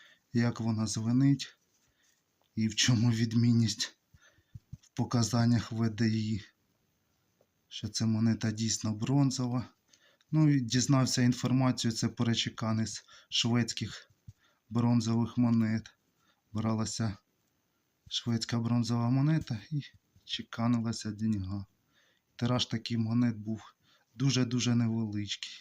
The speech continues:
Навіть в каталозі та-, такого різновиду немає даної монети.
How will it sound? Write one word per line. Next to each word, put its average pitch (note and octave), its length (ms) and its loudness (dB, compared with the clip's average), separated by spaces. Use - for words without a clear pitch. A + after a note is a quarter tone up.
Навіть A2+ 300 2
в - 40 -8
каталозі A2 560 -2
та-, - 180 -12
такого C3 600 -2
різновиду B2+ 640 0
немає B2 460 0
даної A#2 400 -2
монети. A#2 520 -4